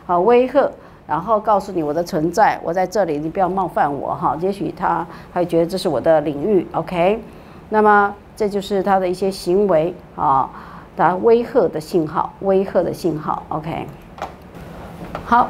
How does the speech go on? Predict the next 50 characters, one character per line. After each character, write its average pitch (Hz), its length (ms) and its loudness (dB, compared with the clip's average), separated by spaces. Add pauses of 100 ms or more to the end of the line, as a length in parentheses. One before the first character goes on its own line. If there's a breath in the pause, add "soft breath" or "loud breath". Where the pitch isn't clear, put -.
那 247 140 4
接 285 180 6
下 285 140 8
来 247 280 6 (480 loud breath)
还 226 120 4
有 226 280 6 (200)
它 262 140 4
种 247 420 6
内 339 180 6
竞 254 300 4
争 262 160 4
的 247 100 0
时 208 180 -2
候， 185 220 4
当 208 200 2
然 202 220 0 (160)
不 202 140 0
外 208 200 4
乎 214 180 -2
竞 214 200 0
争 208 160 2
食 202 260 0
物、 254 280 4
竞 185 160 0
争 175 240 0
配 202 240 -2
偶。 - 180 -2
一 180 120 0
般 190 160 4
来 170 160 4
说， 208 400 4 (240 loud breath)
就 196 160 -2
食 208 200 0
色 240 340 6
性 254 300 2
也 165 420 4 (100)
啊， 170 220 6
两 175 200 2
个 165 80 0
F， 226 460 0
一 190 100 -4
个 180 140 -2
竞 202 200 -2
争 214 140 0
食 190 220 -4
物， 202 220 2 (260 loud breath)
竞 208 160 -2
争 208 220 0
配 214 220 -2
偶。 - 180 -4